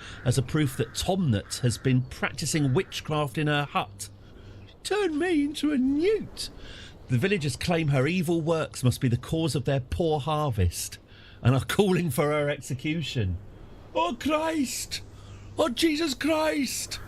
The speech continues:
Killing me won't bring back your apples! Uh, that evidence is circumstantial, release. I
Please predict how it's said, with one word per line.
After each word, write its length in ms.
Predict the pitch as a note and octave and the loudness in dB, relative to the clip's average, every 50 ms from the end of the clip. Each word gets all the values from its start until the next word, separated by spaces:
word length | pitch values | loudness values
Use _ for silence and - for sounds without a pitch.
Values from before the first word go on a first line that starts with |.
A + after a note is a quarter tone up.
| - - - - - - - - - - - - - - - - - - - - - | -10 -10 -10 -10 -10 -12 -12 -12 -10 -10 -10 -10 -10 -10 -10 -10 -10 -10 -10 -2 2
Killing 460 | - D#4+ E4+ E4+ E4+ E4 D#4 D4 D4+ | 4 4 4 4 4 2 2 2 2
me 320 | D#4+ E4 E4 E4 E4 E4 | 2 4 4 6 6 4
won't 320 | D#4+ D4 D#4 D#4+ D4+ G#3+ E3+ | 4 4 2 2 0 -2 -4
bring 300 | G3+ A#3 D4 D#4+ C4 A#3+ | -2 0 2 2 2 2
back 380 | A3 - - - - - - | 2 0 0 0 -2 -4 -2
your 280 | B3+ C#4+ D4 D4 D4 C#4 | 2 4 4 4 4 2
apples! 920 | C4+ C4+ C4 - - B3+ C#4+ D4+ D4+ D4 D4 C#4+ C#4+ C4+ G3+ E3 - - - - - - - - - - - | 0 -2 -2 -2 0 0 2 2 0 0 0 2 2 0 2 0 0 -2 -2 -6 -12 -14 -14 -14 -14 -2 0
Uh, 120 | C#3+ C#3+ | 0 2
that 200 | C3+ D#3+ F#3+ - - | 2 0 0 0 0
evidence 460 | G3 G3+ F3+ G3 E3 E3+ D3+ C#3 - | -2 0 0 2 2 2 0 0 0
is 80 | D3+ C3+ | 0 0
circumstantial, 880 | - - E3+ D3 C#3+ B2+ C#3+ C3 B2+ - - C#3+ C#3 C3+ - - - G#2 | 2 2 0 0 0 0 0 -2 0 0 0 0 0 0 0 0 0 2
release. 400 | G2+ A2 A#2 B2 C3 C#3+ C3 - - | 2 2 2 2 0 0 -2 -6 -8
I 60 | - | -8